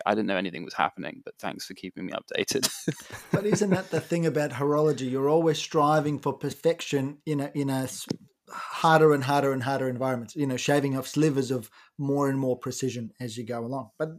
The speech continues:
Speaker 2: but at least that sounds
Speaker 1: Totally.
Speaker 2: like there is, there, there is a second edition,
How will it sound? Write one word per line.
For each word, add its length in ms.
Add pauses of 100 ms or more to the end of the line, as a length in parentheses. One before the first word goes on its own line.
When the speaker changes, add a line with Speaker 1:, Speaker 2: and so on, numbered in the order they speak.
Speaker 2:
but 320
at 100
least 240
that 200
sounds 260
Speaker 1:
Totally. 120
Speaker 2:
like 180
there 180
is, 400
there, 260
there 160
is 180
a 120
second 360
edition, 440